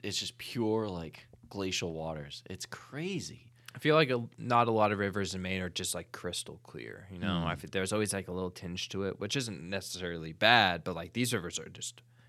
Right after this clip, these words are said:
Speaker 2: like, clear.
Speaker 1: Spot fishing.
Speaker 2: Yeah,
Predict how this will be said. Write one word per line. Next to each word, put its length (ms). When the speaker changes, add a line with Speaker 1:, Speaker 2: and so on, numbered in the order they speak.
Speaker 2:
like, 240
clear. 680
Speaker 1:
Spot 440
fishing. 400
Speaker 2:
Yeah, 260